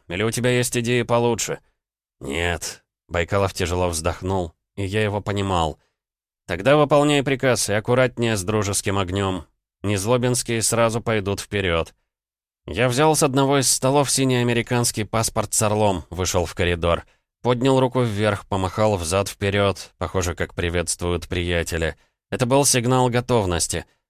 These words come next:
Не то чтобы я не мог это лично сказать, но всю прошлую неделю мы тренировали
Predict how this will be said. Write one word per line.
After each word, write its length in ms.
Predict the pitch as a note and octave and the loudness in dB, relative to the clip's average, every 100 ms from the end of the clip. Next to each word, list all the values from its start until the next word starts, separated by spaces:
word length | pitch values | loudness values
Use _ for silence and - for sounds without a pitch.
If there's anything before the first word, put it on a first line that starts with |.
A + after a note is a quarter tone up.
| _ | _
Не 140 | G#2 | -2
то 80 | A#2+ | 0
чтобы 280 | D#3+ B2+ B2+ | 0 0 0
я 140 | B2 | 2
не 120 | A#2+ A#2 | 2 2
мог 180 | A#2+ | 0
это 160 | A#2+ A#2 | 0 -2
лично 420 | A2 A#2 - F#2+ | -2 -2 -2 -2
сказать, 680 | F2+ G2 E2+ F2+ F2 - - _ | -2 -2 0 -2 -2 -6 -10 _
но 260 | D2 F#2+ G2 | -4 -2 0
всю 220 | - A2+ | -2 -4
прошлую 460 | G2 G#2 - F#2+ F#2+ | -2 -2 0 -2 0
неделю 400 | F#2 G2 G#2+ F2+ | -2 -2 -2 -2
мы 100 | F2 | -2
тренировали 640 | F2+ F2+ F2+ F2+ G2 F#2+ | -2 -2 0 0 0 -2